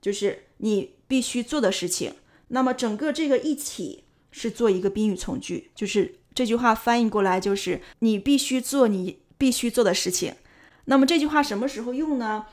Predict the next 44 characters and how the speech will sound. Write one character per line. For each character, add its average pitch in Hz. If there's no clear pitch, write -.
就 247
是 247
你 208
在 214
遇 254
到 240
一 208
个 226
很 196
艰 254
难 208
的 214
选 143
择， 185
或 240
者 202
是 214
你 202
要 240
克 277
服 269
某 214
种 220
困 269
难、 117
克 262
服 220
某 208
种 233
挑 240
战 233
的 196
时 -
候， -
你 185
要 185
说 -
的， -
就 196
是 202
你 202
必 220
须 240
做 233